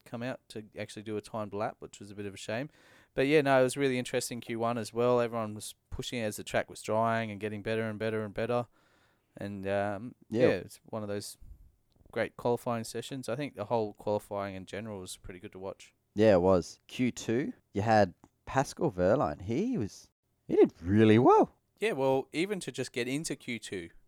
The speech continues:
Speaker 2: Yeah, well, he, he has experience at that track. He's done D T M there and he's done other
Speaker 1: He drove the wheels off that car over the weekend, I think.
Speaker 2: Oh,
Speaker 1: He
Speaker 2: he
Speaker 1: did
Speaker 2: pushed
Speaker 1: a
Speaker 2: it.
Speaker 1: great job. I don't know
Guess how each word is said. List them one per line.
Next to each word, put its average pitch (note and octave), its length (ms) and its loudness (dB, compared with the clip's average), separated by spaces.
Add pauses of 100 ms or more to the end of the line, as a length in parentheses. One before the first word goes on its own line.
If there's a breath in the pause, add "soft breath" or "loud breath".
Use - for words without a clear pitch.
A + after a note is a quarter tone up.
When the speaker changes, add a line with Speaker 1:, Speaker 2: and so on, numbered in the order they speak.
(300)
Speaker 2:
Yeah, D#3 200 12
well, C#3+ 180 12
he, D3 300 8
he D#3+ 200 8
has D3+ 340 10
experience A2+ 520 2
at F#2+ 140 4
that F2+ 180 2
track. D2 340 0
He's - 180 -6
done G#2 200 6
D F#2+ 220 0
T F2+ 200 -4
M E2 180 -2
there D#2 360 -2
and D2+ 100 -8
he's D#2+ 120 -12
done E2 240 -6
other D#2 260 -4 (140)
Speaker 1:
He D#3 100 -10
drove D3+ 360 -2
the A2 100 -10
wheels A2+ 360 -6
off A2+ 160 -8
that F2+ 200 -8
car F#2+ 320 -4
over F#2 120 -10
the F#2 100 -12
weekend, F#2 360 -12
I F2+ 80 -10
think. F#2+ 140 4
Speaker 2:
Oh, F#2 60 6
Speaker 1:
He E2+ 200 -2
Speaker 2:
he A#2 140 4
Speaker 1:
did B2+ 140 -2
Speaker 2:
pushed C3+ 200 6
Speaker 1:
a A#2 40 -4
Speaker 2:
it. A2 100 -2
Speaker 1:
great A2 260 -6
job. A#2 240 -8
I A#2+ 120 -2
don't C3+ 180 -2
know A2+ 320 -6